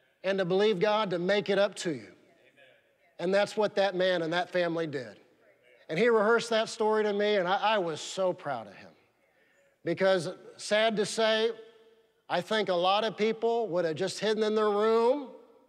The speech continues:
or subjected the family to it because the attitude is, "Well, we,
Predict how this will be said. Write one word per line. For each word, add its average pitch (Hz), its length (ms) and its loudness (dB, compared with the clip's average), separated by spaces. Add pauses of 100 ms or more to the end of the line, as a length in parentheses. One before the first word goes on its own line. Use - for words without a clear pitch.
(1200)
or 202 420 2
subjected 208 580 -2
the 196 100 0
family 214 400 0
to 220 240 2
it 254 160 2 (720)
because 175 380 0
the 190 140 2
attitude 220 420 2
is, 220 280 2
"Well, 170 120 0
we, 226 160 4